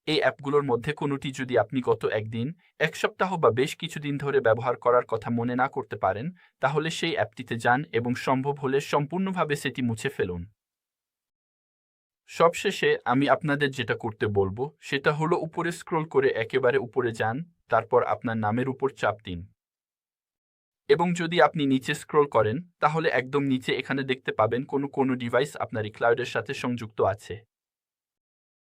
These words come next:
এই ডিভাইসগুলোর মধ্যে কোনোটি যদি আপনার চেনা না হয়,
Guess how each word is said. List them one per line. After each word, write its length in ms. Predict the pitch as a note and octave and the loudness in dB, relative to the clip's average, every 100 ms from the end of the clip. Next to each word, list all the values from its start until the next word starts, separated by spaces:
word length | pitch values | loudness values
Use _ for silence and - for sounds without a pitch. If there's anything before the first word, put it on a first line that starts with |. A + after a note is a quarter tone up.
| _ _ _ - | _ _ _ -2
এই 160 | D#3 F3+ | 0 2
ডিভাইসগুলোর 680 | E3+ D#3 D#3 - D#3+ D#3 | 2 4 4 2 4 6
মধ্যে 300 | D3 A#2 C3 | 6 2 0
কোনোটি 400 | D3 D3 C#3 C3+ | -4 -2 -2 -4
যদি 240 | B2+ A#2+ A2 | -4 -2 0
আপনার 280 | G2+ A2+ G#2+ | -2 -4 -6
চেনা 280 | B2+ A#2+ | -2 0
না 140 | A#2+ G#2 | 0 0
হয়, 280 | G2+ G#2 | 0 -6